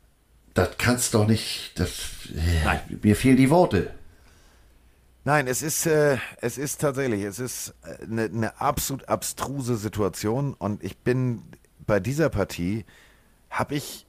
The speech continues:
Speaker 2: Mike sagt immer, ich hab einen Dämon. Also, äh, salopp gesagt muss Mike immer pupen, während wir aufnehmen.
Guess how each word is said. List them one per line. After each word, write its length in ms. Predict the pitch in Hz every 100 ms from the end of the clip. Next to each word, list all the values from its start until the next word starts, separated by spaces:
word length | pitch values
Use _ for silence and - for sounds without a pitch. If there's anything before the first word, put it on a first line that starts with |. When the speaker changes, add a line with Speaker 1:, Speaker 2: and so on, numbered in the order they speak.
| _ _
Speaker 2:
Mike 280 | 98 117 135
sagt 160 | 131 113
immer, 100 | 104
ich 140 | 101
hab 100 | 104
einen 120 | 98
Dämon. 380 | 90 87 78 60
Also, 300 | - 85 69 - 71 76 - -
äh, 100 | -
salopp 320 | 69 80 85 -
gesagt 240 | 82 80
muss 160 | 78 71
Mike 220 | 78 71
immer 160 | 76
pupen, 340 | - 117 71 62
während 240 | 62 60
wir 100 | 58
aufnehmen. 360 | 60 - 73